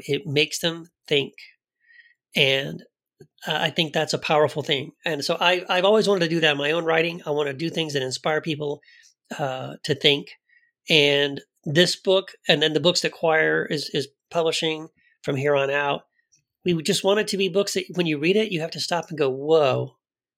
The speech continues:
I didn't think about that before. I need to consider that," right? And this book is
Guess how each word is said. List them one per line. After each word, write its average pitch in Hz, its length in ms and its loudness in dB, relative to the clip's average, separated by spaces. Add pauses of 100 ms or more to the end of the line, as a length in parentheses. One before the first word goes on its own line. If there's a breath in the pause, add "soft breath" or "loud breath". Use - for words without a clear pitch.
(400)
I 160 80 0
didn't 143 240 -4
think 147 140 -2
about 135 200 -2
that 143 160 0
before. 131 360 -2
I 135 80 0
need 143 120 -2
to 123 60 -10
consider 135 400 -4
that," 117 220 -6 (120)
right? 135 220 -6 (420 loud breath)
And 151 160 0
this 208 180 8
book 190 280 2
is 151 260 0